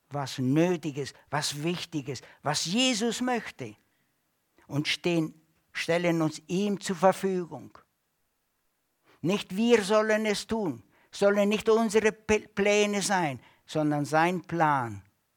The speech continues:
Und wir stellen uns ihm unter und er führt uns, er lenkt uns,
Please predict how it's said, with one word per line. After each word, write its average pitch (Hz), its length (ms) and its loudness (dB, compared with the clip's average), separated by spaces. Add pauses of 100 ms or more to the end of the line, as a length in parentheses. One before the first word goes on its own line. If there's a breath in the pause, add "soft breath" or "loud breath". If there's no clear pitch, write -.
(240)
Und 131 300 -6
wir 175 180 2
stellen 156 460 0
uns 127 220 -8 (120)
ihm 175 520 0
unter 113 680 -8 (280 loud breath)
und 147 280 -2
er 214 280 6
führt 160 480 -4
uns, 107 280 -14 (320 soft breath)
er 214 300 2
lenkt 156 500 -2
uns, 107 320 -12